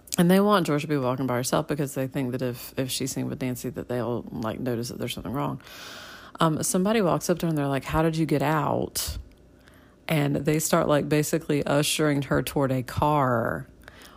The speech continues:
when somebody in the car is like, "That ain't her.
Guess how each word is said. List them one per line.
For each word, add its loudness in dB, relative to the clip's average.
when 4
somebody 2
in 4
the 4
car 2
is 0
like, 2
"That 2
ain't 2
her. 0